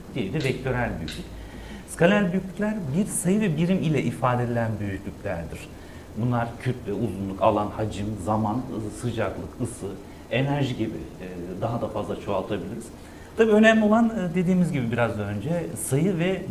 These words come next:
birimin olması. Mesela üç kilogram demir demiş burada. Üç sayıya karşılık gelirken kilogram birime, beş metre kumaş dediğinde beş sayıya karşılık gelirken metre, e, birime karşılık geliyor.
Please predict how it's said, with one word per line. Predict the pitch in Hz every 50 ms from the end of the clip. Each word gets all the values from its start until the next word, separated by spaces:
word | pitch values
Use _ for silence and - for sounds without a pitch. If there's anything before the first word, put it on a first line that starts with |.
| 113
birimin | 120 131 139 139 151 151 147 139 117 - -
olması. | 104 104 107 104 95 90 87 - - - -
Mesela | 107 113 104 104 101 101 -
üç | - 135 - -
kilogram | - 123 113 110 107 107 107 101 98 92
demir | 104 104 104 123 123 92
demiş | 85 80 78 78 -
burada. | 104 131 165
Üç | - 131 -
sayıya | - - - 117 123 123 120 120
karşılık | - 113 104 - - 113 -
gelirken | 123 120 117 - - 123 123 123 120 - - - - - -
kilogram | - 120 120 117 110 120 113 107 98 95 92
birime, | 104 101 107 101 120 156 - - - - - - - - - - -
beş | 127 151 151 -
metre | 147 143 120 - 117 107 104 98 - -
kumaş | 123 120 120 117 117 -
dediğinde | 107 98 82 90 90 98 127 160 -
beş | 131 131 131 131
sayıya | - - 110 113 113 113 117 113 -
karşılık | - 104 95 - - 104 92 101
gelirken | 101 101 87 85 82 - - 147 170 170 - - - - - - -
metre, | 151 165 135 - - 104 127 151 160 156 - - -
e, | 101 101 101 101 101 98 95 104
birime | 123 135 131 147 143 135 117 - - - -
karşılık | 113 101 92 - - 98 92 - -
geliyor. | 98 82 82 101